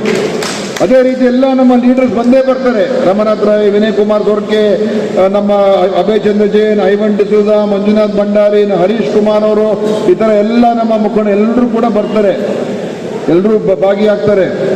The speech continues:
ಅವ್ರು, ಅವರೆಲ್ಲ ಬಂದೇ ಬರ್ತಾರೆ. ಆದ್ರೆ ಪೂರ್ವ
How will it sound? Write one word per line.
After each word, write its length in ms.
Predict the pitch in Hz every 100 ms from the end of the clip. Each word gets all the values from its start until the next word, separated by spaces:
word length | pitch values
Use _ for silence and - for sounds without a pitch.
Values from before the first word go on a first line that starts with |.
| - - - - - - - - - - - - -
ಅವ್ರು, 180 | 165 190 175 165 190 151 -
ಅವರೆಲ್ಲ 380 | 160 190 196 226
ಬಂದೇ 320 | 185 208 262
ಬರ್ತಾರೆ. 500 | 247 247 196 160 165
ಆದ್ರೆ 200 | 185 214 233 -
ಪೂರ್ವ 440 | - - 220 269